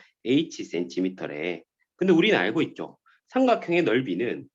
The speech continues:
X 센티미터랑 H 센티미터를 곱한 다음에 이를 곱해주는 게 아니라 이를 뭐 해줘야 되는 거야?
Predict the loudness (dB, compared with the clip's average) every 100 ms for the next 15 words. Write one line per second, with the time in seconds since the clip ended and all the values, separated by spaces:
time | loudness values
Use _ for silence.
0 | _ _ -8 -8 -10 -6 -4 -2 0 -2
1 | -2 -4 -2 -2 -6 -4 -2 -2 -2 -2
2 | -4 -4 -6 -4 -6 -4 -4 -4 -4 -4
3 | -4 -6 -8 -2 0 2 2 0 -4 -8
4 | _ _ _ -18 -8 0 2 4 4 0
5 | 0 0 0 2 0 2 0 0 -2 -4
6 | -6 -2 0 0 -6 -8 -8 -4 -2 -2
7 | -2 -2 -4